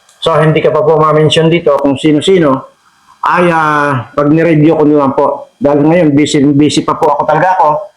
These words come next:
At, ah, alam niyo na, kagagaling ng bagyo, marami po akong iniikutan. So, medyo may kaunting busy lang. Pero, um, huhupa din po ito at, ah,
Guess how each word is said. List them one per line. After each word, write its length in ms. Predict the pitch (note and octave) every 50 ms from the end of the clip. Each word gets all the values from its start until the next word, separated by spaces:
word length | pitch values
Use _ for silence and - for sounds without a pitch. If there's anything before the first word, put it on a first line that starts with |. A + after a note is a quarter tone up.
| _ _ _ _ _ _ _ _ _ _ _ _ _ _ -
At, 200 | D#3 E3 E3 D#3+ E3
ah, 480 | E3 D#3 D#3 D#3 D#3 D3+ D3+ D3 D3 C#3+ - - - - _ _ _
alam 240 | - D3 D3+ D#3 D#3+
niyo 80 | E3 E3
na, 240 | E3+ E3+ E3 - -
kagagaling 480 | D3 D3+ D3+ D3 D3+ D3+ D3+ D#3+ D#3
ng 160 | D#3 D3+ D3
bagyo, 480 | D#3 E3+ E3 D#3+ E3 E3 D3+ D3 - - - _ _ _ _ _ _ _
marami 400 | D3 D#3+ D#3+ E3 D#3+ D#3+ E3 D3
po 160 | - E3+ D#3+
akong 240 | D#3 D3 D3+ D#3 C#3
iniikutan. 880 | C#3 D#3 D#3+ C#3+ D#3+ D#3+ - G#3+ G#3+ G#3+ G3 F3 G3 G#3 F#3+ E3+ - _ _ _ _ _ _ _ _ _ _ _ _ _ _ _
So, 160 | _ - F#3+ F3+ F3+ F3 E3+ E3 E3 E3 D#3+ D#3 D#3 D3+ D3 D#3
medyo 240 | E3+ E3 F3 F#3+ F3+ E3
may 160 | E3 E3 D#3 -
kaunting 400 | D#3 D3+ C#3 D#3+ D#3+ D3+ C#3+ D#3
busy 240 | D#3 C#3+ - E3+
lang. 320 | D3+ C#3 C3 C3 C3 B2+ A#2+ - _ _ _ _ _ _ _ _ _ _
Pero, 160 | - D3+ D#3+ F#3 F3+ F3+ F3+ F3 F3 F3 E3+
um, 240 | E3+ E3+ E3+ E3+ D3+
huhupa 480 | D#3+ F#3+ D#3+ F#3 G3 G3 G3 F#3+ E3+ E3+
din 160 | F#3 F3 D#3
po 160 | F#3 F3+ F3
ito 160 | - - F3
at, 120 | E3+ F3 E3
ah, 320 | E3 E3 D#3+ D#3 D3+ D3+